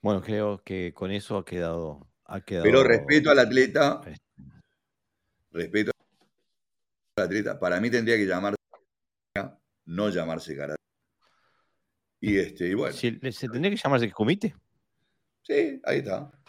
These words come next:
Speaker 1: Este, ¿es lo que es?
Speaker 2: <coughs>
Speaker 1: Eh, Santiago dice, "No va a estar nunca más. Igualmente tienen el Mundial de Okinawa, que a mi parecer fue más de lo mismo".
Speaker 2: Mirá, yo te voy a explicar, Santiago, una cosa. No sé si fuiste alguna vez a Okinawa.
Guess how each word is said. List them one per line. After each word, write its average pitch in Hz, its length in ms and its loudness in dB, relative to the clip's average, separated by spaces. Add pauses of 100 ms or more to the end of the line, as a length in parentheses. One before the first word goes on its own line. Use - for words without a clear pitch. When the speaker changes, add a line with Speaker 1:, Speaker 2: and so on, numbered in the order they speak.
(1600)
Speaker 1:
Este, 82 500 -18 (360)
¿es 90 160 -4
lo 92 100 0
que 131 120 0
es? - 260 -8 (200)
Speaker 2:
<coughs> - 680 2
Speaker 1:
Eh, 85 520 -4 (840)
Santiago 147 380 4
dice, 135 260 2
"No 160 160 2
va 156 80 6
a - 20 -2
estar 143 320 2
nunca 139 300 -2
más. 87 320 -6
Igualmente 117 560 -4
tienen 113 300 -4
el 98 100 -2
Mundial 98 380 0
de 98 120 -2
Okinawa, 98 500 -2
que 92 120 -4
a 85 40 -4
mi 92 100 -6
parecer 90 440 -4
fue 107 160 -6
más 98 180 -4
de 98 80 -2
lo 82 100 -8
mismo". 69 360 -16 (720)
Speaker 2:
Mirá, 98 420 -2 (320)
yo 98 220 -2
te 151 80 0
voy 160 80 6
a 151 40 8
explicar, 131 300 4
Santiago, 107 360 0
una 85 180 -6
cosa. 80 260 -10
No 110 100 -6
sé 139 140 -4
si 117 100 -6
fuiste 107 200 -2
alguna 98 300 0
vez 95 160 -4
a 90 60 -4
Okinawa. 76 560 -8